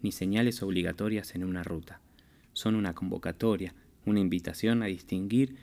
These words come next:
cuando la oportunidad se presenta y cuando esa oportunidad es vital. Sus planes también tienen retrospectiva, curan, redimen, nos reinician,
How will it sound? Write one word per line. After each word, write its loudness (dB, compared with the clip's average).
cuando -4
la 0
oportunidad -2
se -6
presenta -8
y 0
cuando -4
esa -2
oportunidad -4
es -4
vital. -8
Sus -12
planes 2
también 0
tienen 2
retrospectiva, -8
curan, 0
redimen, 0
nos -4
reinician, 2